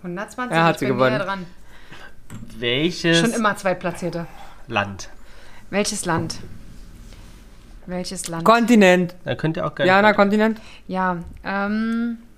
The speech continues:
Speaker 3: Also es ist nicht Südamerika.
Speaker 1: Ja. Ich bin jetzt in Afrika.
Speaker 2: Ich bin in Nordamerika.
Speaker 3: Beides falsch.
Speaker 2: Okay,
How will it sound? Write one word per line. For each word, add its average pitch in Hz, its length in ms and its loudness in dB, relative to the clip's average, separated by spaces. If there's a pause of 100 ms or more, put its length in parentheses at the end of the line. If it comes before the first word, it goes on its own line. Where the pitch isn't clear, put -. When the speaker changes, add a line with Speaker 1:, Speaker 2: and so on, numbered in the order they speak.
Speaker 3:
Also 131 180 -2
es 127 100 -12
ist 165 160 -10
nicht 160 360 -2
Südamerika. 104 720 -4
Speaker 1:
Ja. 185 220 0 (760)
Ich - 100 -12
bin 214 140 2
jetzt 214 220 2
in 214 80 2
Afrika. 170 540 0 (800)
Speaker 2:
Ich 165 200 -2
bin 151 200 2
in 143 560 0
Nordamerika. 135 680 2 (440)
Speaker 3:
Beides 110 340 -2
falsch. - 420 -8 (140)
Speaker 2:
Okay, 160 340 2